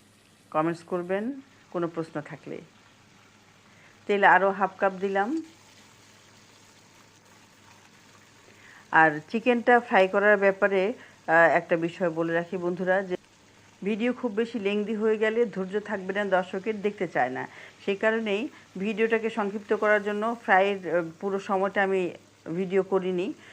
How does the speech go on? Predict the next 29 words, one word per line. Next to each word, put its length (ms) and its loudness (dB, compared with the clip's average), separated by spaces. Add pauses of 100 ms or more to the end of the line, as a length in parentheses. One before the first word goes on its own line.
(180)
ধা-, 680 2
আপনাদের, 520 0 (300)
আহ, 240 2 (100)
কিছুটা 340 -4
কাটছাট 400 0
করে 200 2
দেখিয়েছি। 760 -2
তবে 200 4
আপনাদের 320 0
বুঝে 320 -2
নিতে 260 -4
হবে 300 0
যে, 240 0 (340)
আহ, 140 4
যে 200 0
সাইজের 400 2
একটা 280 4
চিকেন 500 -2 (260)
এটা 180 0
ফ্রাই 240 2
করতে 300 -2
পনেরো 320 -4
থেকে 180 -8
বিশ 260 -8
মিনিট 160 -4
সময় 280 0
আপনাদের 360 -2
অবশ্যই 380 -4
লাগবে। 420 -8